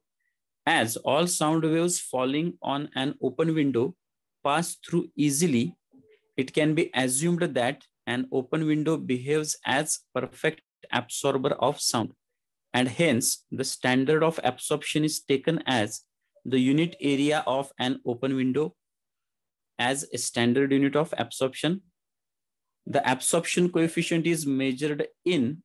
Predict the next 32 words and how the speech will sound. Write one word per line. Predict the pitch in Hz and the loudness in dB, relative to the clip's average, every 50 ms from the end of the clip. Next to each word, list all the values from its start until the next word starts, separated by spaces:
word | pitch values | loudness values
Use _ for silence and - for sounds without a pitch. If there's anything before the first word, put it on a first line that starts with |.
| _ _ - | _ _ -6
open | 127 120 120 - 147 151 143 | -6 -4 -2 -2 0 0 2
window | 147 143 147 143 151 | 0 0 0 0 0
unit, | 147 147 147 147 151 175 175 - - - _ _ _ _ _ - | 0 0 0 0 -2 -2 -4 -8 -14 -20 _ _ _ _ _ -4
and | 143 143 127 110 - - - | -2 0 0 -2 -2 -4 -6
it | 120 117 123 | -8 -6 -6
is | 127 120 127 | -6 -4 -2
written | 120 123 123 143 143 143 151 151 | -4 -2 -2 -2 -2 -2 -2 -2
as | - - 147 175 175 - - - - | 0 0 0 0 -2 -4 -10 -6 -4
open | 127 120 123 - 131 | -4 -4 -2 -2 -2
window | 123 123 123 120 | -2 0 2 2
unit | 123 123 123 127 - - | 2 2 0 -2 -4 -4
or | - 160 - | -6 -6 -6
Sabin. | 202 - - - 104 98 98 - - - - - - _ _ _ _ _ _ _ _ _ _ _ _ _ _ _ _ _ _ _ _ _ _ _ _ _ - | -6 -4 -2 -2 -2 -2 -2 -6 -8 -12 -16 -18 -20 _ _ _ _ _ _ _ _ _ _ _ _ _ _ _ _ _ _ _ _ _ _ _ _ _ 2
तर | 151 156 160 147 - - _ _ _ _ - | 2 4 4 2 -2 -8 _ _ _ _ -4
याचा | 123 123 147 143 | 0 2 4 4
अर्थ | 143 151 156 151 - | 4 2 0 -2 0
काय | 160 147 147 143 | 2 2 2 4
ते | 147 147 | 4 2
आपण | 135 - 147 135 | 2 4 2 4
बघू. | 131 131 127 147 160 170 - _ _ _ - | 4 4 2 2 0 -2 -4 _ _ _ -4
की | - 135 139 135 135 | -4 -4 -4 -4 -2
जर | 131 160 170 170 | 0 2 4 4
आपण | 160 156 175 165 | 4 2 2 0
एक | 180 180 175 - - _ | 0 0 -4 -10 -6 _
ओपन | 151 156 156 190 185 190 | -2 0 0 2 2 2
विंडो | 185 180 160 135 127 113 | 2 2 2 2 2 2
म्हणजे | 110 123 131 135 151 156 | 2 0 0 0 0 0
नुसती | 160 156 151 - - - 185 | 0 0 -2 -2 -4 -6 -6
फ्रेम | 185 - - 165 175 175 165 | -6 -2 -2 0 0 0 0
कन्सिडर | 175 165 156 151 - 165 147 160 156 151 | 0 0 0 0 -2 -2 -2 -2 -4 -2
केली, | - 151 139 151 196 - _ _ | -4 -4 -2 -2 -4 -6 _ _
ज्याच्यात | 123 127 123 139 135 | -8 -4 -4 -4 -4